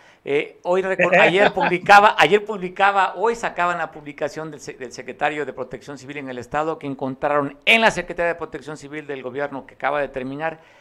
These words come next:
Speaker 1: ciento cincuenta aviadores.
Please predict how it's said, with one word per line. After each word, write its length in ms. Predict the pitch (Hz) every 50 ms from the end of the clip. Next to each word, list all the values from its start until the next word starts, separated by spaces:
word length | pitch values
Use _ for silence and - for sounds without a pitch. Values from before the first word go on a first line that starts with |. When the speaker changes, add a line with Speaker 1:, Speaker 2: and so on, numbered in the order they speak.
| _
Speaker 1:
ciento 580 | - - - - 196 196 185 185 - 196 190 190 - _ _
cincuenta 640 | _ - - 156 147 - 160 156 156 - - - - -
aviadores. 640 | 127 131 131 135 131 127 123 123 107 - - -